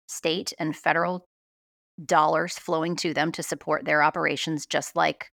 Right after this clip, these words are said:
just like district-run public schools do. Um, they do not charge tuition. They are not private schools. Um, they are, yeah, they are, they are public.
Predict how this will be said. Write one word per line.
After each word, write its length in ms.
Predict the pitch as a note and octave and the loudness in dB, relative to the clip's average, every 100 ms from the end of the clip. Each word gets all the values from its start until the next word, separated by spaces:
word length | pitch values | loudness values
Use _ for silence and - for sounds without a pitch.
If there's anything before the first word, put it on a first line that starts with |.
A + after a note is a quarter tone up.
| _ | _
just 200 | D#3 - | -6 0
like 180 | E3 D3+ _ | 0 0 _
district-run 520 | - D3+ D#3+ - D#3+ D3 | -8 -4 -4 -2 -2 0
public 320 | D#3 C#3+ - | 0 0 -4
schools 320 | - C#3+ C3 | -4 -4 -4
do. 280 | - D#3 A3 _ _ _ _ _ - | -2 -2 -4 _ _ _ _ _ 4
Um, 200 | E3+ D#3 | 4 4
they 120 | D3+ | 0
do 120 | D#3+ | -2
not 220 | D3 C#3+ | -2 -2
charge 300 | - F3 F#3 | 0 0 0
tuition. 480 | - E3 C#3+ E3 E3 | -2 0 0 -2 -2
They 100 | D#3 | 0
are 100 | D3 | 0
not 220 | C#3+ C#3+ | 0 0
private 320 | - C#3+ - | 0 -2 -2
schools. 420 | - C#3+ A#2 D#3 - _ _ _ - | -8 -6 -6 -8 -12 _ _ _ 0
Um, 380 | F3 D3+ C#3+ D3+ _ - | 2 4 0 -4 _ 0
they 100 | D3+ | 4
are, 140 | C3+ - _ | 2 0 _
yeah, 120 | D3 | -6
they 160 | D3 D#3 | 0 2
are, 160 | D#3+ E3 | 2 2
they 120 | F3 | 4
are 60 | E3 | 4
public. 440 | - A3+ A#3 - | 4 2 2 0